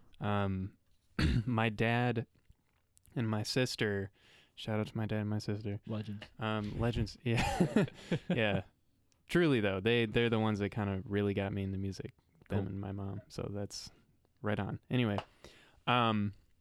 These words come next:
Speaker 1: they're, they were in San Francisco, I believe, um, and they were taking the subway, um, and they just, it was,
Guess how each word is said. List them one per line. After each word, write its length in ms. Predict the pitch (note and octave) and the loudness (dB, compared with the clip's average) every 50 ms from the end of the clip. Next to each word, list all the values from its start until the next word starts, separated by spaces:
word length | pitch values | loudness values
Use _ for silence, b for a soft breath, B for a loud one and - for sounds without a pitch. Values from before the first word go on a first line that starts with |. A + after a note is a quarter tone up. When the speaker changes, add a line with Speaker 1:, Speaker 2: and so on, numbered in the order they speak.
| _ _ _ _ _ _ | _ _ _ _ _ _
Speaker 1:
they're, 280 | - B2+ B2+ B2 B2 A#2 | 4 4 6 6 4 4
they 180 | A2 A#2+ A#2+ B2 | 4 4 4 4
were 140 | B2 A#2 | 4 4
in 440 | A2 B2 B2 C3 C3+ C3+ C3+ C3 B2+ A#2+ | 4 4 4 4 4 4 4 4 2 2
San 280 | - - C3 C3+ C3 | 0 0 2 2 2
Francisco, 480 | B2 A2+ - - B2+ B2 - - G2+ G2 | 2 0 0 0 0 0 2 0 0 0
I 100 | F#2+ F#2+ | 0 0
believe, 480 | F#2+ G2 G2 F#2+ G2 F#2+ G2 G#2 - - - _ _ _ _ _ _ _ _ _ _ _ _ _ _ _ - | -2 -2 -2 -2 -2 -2 -4 -6 -10 -16 -20 _ _ _ _ _ _ _ _ _ _ _ _ _ _ _ -6
um, 360 | A2+ G#2 G#2 G#2 G2+ G2 G2 | -2 0 0 0 0 0 0
and 280 | G2 G2+ G2 G2+ G2 - | 0 0 0 0 0 0
they 120 | - G#2+ | 0 2
were 80 | G#2 G#2 | 2 2
taking 320 | - B2+ A#2 A2 A2 G#2+ | 2 2 2 2 2 0
the 80 | G2 F#2 | 0 0
subway, 640 | - - C3+ B2+ A#2 A2 G#2 G2 G2 F#2+ G2 G2+ b b b b b b b b b b _ _ | 0 2 2 2 2 2 2 2 2 0 -2 -4 b b b b b b b b b b _ _
um, 460 | - A2 G#2 G2+ G2+ G2 G2 G2 G2 G#2+ | -2 0 2 2 2 2 2 0 0 0
and 80 | G#2 G#2 | 0 0
they 80 | G#2+ G2+ | 0 0
just, 280 | G#2 G#2+ G#2 - - | 0 -2 -4 -4 -6
it 140 | G#2+ - A2 | -4 -2 0
was, 320 | G2+ G2+ G2 G2 - - | 0 0 -2 -4 -6 -10